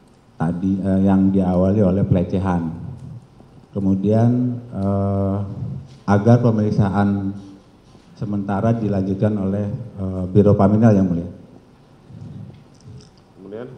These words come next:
Speaker 1: Nah, setelah itu, <clears throat> eh, kami diperintahkan oleh Pak Hendra, "Gus, normatif objektif saja, kemudian kamu dalami peran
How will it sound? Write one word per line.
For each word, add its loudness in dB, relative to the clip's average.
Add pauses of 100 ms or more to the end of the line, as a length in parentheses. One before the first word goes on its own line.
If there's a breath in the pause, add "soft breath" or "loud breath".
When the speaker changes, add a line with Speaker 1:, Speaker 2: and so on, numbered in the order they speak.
(160)
Speaker 1:
Nah, -6 (640)
setelah 0
itu, 4 (540)
<clears throat> -4
eh, -2
kami 4
diperintahkan 2
oleh -2
Pak -6
Hendra, 4 (880)
"Gus, 6 (960)
normatif 2
objektif 4
saja, 2 (180)
kemudian 2
kamu 0
dalami 0 (240)
peran -4